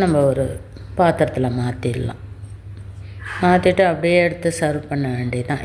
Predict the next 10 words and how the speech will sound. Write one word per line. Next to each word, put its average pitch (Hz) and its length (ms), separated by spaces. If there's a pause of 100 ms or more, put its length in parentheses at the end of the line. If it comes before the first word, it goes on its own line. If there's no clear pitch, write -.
இந்த 165 200
ஸ்டேஜில் 190 400
உப்பு 180 280
போதுமான்னு 143 440
வேண்டி 139 200 (100)
பார்த்துக்கோங்க. 127 580 (1080)
பார்த்துட்டு 190 400
இது 175 160
சப்பாத்திக்கு 180 580 (580)
ரொம்ப 151 160